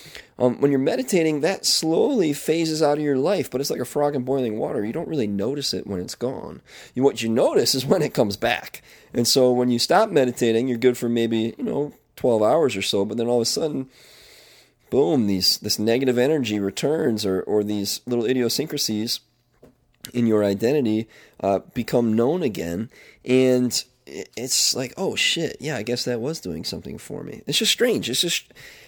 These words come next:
I, i-, it's a very strange practice because I suppose lifting weights is kinda like that. You lift weights and you don't get bulky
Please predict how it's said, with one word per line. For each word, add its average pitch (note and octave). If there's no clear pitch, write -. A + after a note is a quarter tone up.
I, -
i-, -
it's D#3
a C3+
very E3+
strange D3
practice A2+
because G#2+
I -
suppose G3
lifting D3+
weights B2
is G2
kinda G#2+
like G2+
that. G2
You A2+
lift C#3
weights A#2+
and G#2+
you G#2+
don't C3+
get G#2+
bulky A2